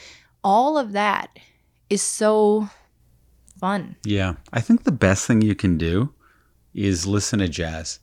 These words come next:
Speaker 2: at night.
Speaker 1: Yeah.
Speaker 2: Nothing's cooler than that. Nothing's more relaxing.
Speaker 1: Mm-hmm.
Speaker 2: Nothing's more exciting. It kinda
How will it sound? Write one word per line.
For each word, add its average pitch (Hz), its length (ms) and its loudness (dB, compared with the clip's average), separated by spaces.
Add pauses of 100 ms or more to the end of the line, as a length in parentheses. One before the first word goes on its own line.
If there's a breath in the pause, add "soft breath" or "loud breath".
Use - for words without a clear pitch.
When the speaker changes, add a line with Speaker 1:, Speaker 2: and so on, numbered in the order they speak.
Speaker 2:
at 101 220 -2
night. 92 200 -4
Speaker 1:
Yeah. 185 100 -8 (360 loud breath)
Speaker 2:
Nothing's 135 540 2
cooler 107 400 0
than 92 100 -2
that. 90 200 -4
Nothing's 107 420 -2
more 135 140 2
relaxing. 95 520 0
Speaker 1:
Mm-hmm. 92 80 0
Speaker 2:
Nothing's 95 360 -2
more 95 280 0
exciting. 92 600 -2
It 82 140 -10
kinda 135 340 0